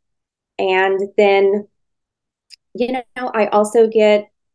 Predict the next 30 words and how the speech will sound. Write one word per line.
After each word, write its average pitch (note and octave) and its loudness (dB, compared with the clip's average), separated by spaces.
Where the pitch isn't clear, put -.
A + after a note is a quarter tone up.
messages A3 2
from G#3+ -2
women A3 -2
who A3 -2
are, G#3 -4
you B3+ -2
know, C#4 -6
in A3+ 2
their A#3 8
sixties, - -4
looking G#3 -4
back A#3 -6
at G3 -6
something F3+ -8
that F#3 -4
happened F4+ 0
to G3+ -6
them E3+ -6
twenty, G3+ -2
thirty, G3 0
forty F#3+ 0
years A#3+ 2
ago, - -4
fifty G#3 -4
years G#3+ -2
ago, - -6
and F#3+ 0
really G3 0
sort F#3 -2
of F#3 -2